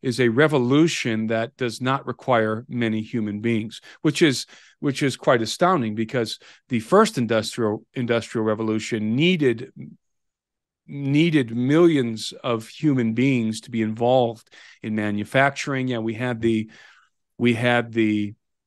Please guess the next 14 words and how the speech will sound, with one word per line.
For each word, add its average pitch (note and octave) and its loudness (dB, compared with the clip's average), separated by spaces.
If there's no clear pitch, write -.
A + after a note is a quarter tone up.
industrialized A#2 -2
mechanics. A#2+ -2
We B2 -2
had A#2 -2
the A#2 -4
machines A#2+ 0
that A#2+ -4
we A#2 -4
created A2+ 0
to A2+ 0
be A#2+ -2
able A#2+ -2
to B2 -8
industrialize, A2+ -2